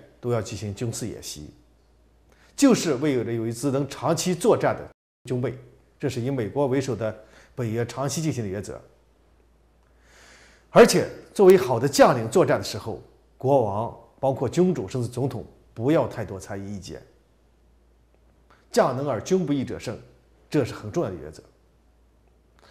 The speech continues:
“此五者，制胜之道也。”这五点呢，都是确定能不能打胜作战的原则。这时候有一句话很经典的话就出来了，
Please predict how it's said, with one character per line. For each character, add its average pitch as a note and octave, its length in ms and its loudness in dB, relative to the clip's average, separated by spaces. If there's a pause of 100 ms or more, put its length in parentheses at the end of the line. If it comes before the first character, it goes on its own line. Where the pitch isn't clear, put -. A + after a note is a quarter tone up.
(140)
“此 - 160 -2
五 E3+ 180 6
者， C3+ 200 2
制 D3+ 200 -2
胜 C3+ 180 0
之 A2 100 -6
道 A#2 180 2
也。” E2 160 -10 (380)
这 A#3 140 10
五 D#3+ 180 4
点 B2+ 220 0
呢， G2+ 160 -6 (280)
都 C#3 160 -2
是 B2+ 160 -2
确 C3+ 200 -2
定 G#2 240 -6
能 A#2 160 -6
不 B2 60 -4
能 A2 120 -6
打 - 220 -14
胜 B2 260 -8 (720)
作 C3 160 0
战 A#2 160 -6
的 F#2 60 -12
原 G#2 180 -8
则。 A2 160 -12 (1500)
这 F3+ 100 4
时 C#3 100 2
候 C3 340 0 (180)
有 B2+ 140 2
一 - 20 -6
句 D3 120 2
话 C3 180 -2
很 D3 180 -2
经 F#3 160 0
典 D#3+ 140 4
的 A2 60 -4
话 A2+ 160 -4
就 G#2+ 100 -10
出 A2 140 -8
来 F#2 100 -8
了， C#2+ 160 -14